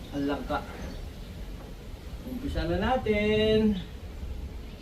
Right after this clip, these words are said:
Ito, kahit maliit ang kalong, ang kanyang... Pero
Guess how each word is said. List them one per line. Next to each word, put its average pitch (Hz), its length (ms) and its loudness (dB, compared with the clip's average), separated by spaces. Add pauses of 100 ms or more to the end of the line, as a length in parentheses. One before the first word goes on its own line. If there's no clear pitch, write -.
(600)
Ito, 175 400 8
kahit 190 320 6
maliit 196 480 8
ang 190 160 6
kalong, 170 720 10
ang 175 160 2
kanyang... 185 640 4 (1500)
Pero 190 240 8